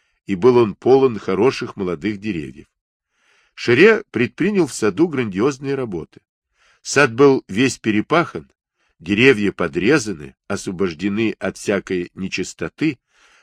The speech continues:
расчищен большой смородинник, проведены дорожки и организованы цветники. Наша молодая оранжерея к этой весне дала первую продукцию.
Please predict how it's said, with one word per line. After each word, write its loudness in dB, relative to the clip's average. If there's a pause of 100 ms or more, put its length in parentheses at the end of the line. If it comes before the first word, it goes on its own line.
расчищен -2
большой 0
смородинник, -4 (440)
проведены 2
дорожки 0
и 0
организованы -2
цветники. -14 (1040)
Наша 2
молодая 2
оранжерея 0
к -10
этой -2
весне -6
дала -4
первую -4
продукцию. -12